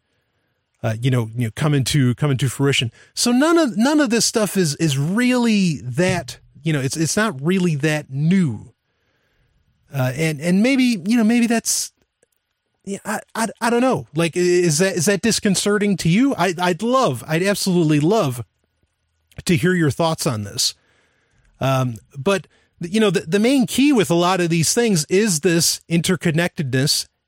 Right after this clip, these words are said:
and this, uh, okay, someone called into Free Talk Live, uh,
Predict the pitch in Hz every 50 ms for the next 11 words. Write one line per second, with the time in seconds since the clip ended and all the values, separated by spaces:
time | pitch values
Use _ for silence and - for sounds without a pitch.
0 | _ - 139 143 143 147 143 143 143 147 143 131 - - 156 143 135 131 - _
1 | _ _ - - _ - - - _ _ _ - - - _ _ _ _ _ 196
2 | 185 - 175 131 104 92 - _ _ _ _ _ _ _ _ _ _ _ _ -
3 | - - 294 320 320 269 226 180 127 - - - - 190 185 175 156 160 151 139
4 | 135 120 - 156 151 135 - 147 123 117 - - 110 98 92 92 101 - - -
5 | _ _ _ _ _ _ _ _ _ _ _ _ 139 120 117 110 110 107 107